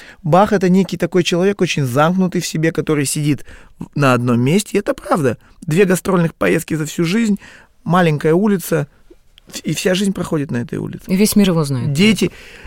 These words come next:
Speaker 1: сейчас знает, тогда, конечно, нет. Конечно, нет.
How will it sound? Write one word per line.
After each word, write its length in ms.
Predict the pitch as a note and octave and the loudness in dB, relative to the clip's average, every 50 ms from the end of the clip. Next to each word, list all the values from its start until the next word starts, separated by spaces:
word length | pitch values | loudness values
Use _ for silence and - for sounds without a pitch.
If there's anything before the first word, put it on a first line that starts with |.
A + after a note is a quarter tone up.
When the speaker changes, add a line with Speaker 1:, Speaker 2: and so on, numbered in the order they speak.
| - - | -12 -6
Speaker 1:
сейчас 460 | - - B3 G#3 - C#4+ B3+ G#3+ D#3 | -4 -2 -2 2 4 4 4 4 4
знает, 460 | C#3+ D3+ D3+ D3 C3 A#2+ A#2 G#2 - - - _ _ _ _ | 2 0 0 2 2 0 -2 -4 -6 -12 -20 _ _ _ _
тогда, 300 | - D3 C3+ C3+ C3 C3 | -2 0 0 0 0 0
конечно, 360 | - D#3 D3+ D3 D3 - E3+ D#3+ | 0 0 -2 -2 0 0 0 0
нет. 300 | D#3 C3 A2+ - - _ _ _ _ _ - - | 0 0 -2 -4 -8 _ _ _ _ _ -20 -14
Конечно, 420 | - - F3 F3 D#3+ C3 - - A#2 | -6 -2 0 0 0 0 0 -2 -4
нет. 200 | G#2+ - - | -4 -4 -6